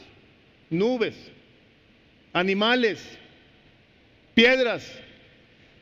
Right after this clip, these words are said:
todo le va a dar gloria a Dios. Todo lo creado. Entonces, la gente no sabe para qué existe. Tú le preguntas a alguien,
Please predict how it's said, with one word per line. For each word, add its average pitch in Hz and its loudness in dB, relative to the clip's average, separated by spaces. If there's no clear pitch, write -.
todo 285 4
le 254 4
va 240 2
a 240 2
dar 240 0
gloria 220 0
a 214 0
Dios. 170 -6
Todo 214 2
lo 208 -4
creado. 135 -2
Entonces, 240 0
la 190 4
gente 254 0
no 247 -2
sabe 285 0
para 208 0
qué 156 -8
existe. 127 -8
Tú 214 4
le 247 0
preguntas 226 2
a 226 2
alguien, 220 -2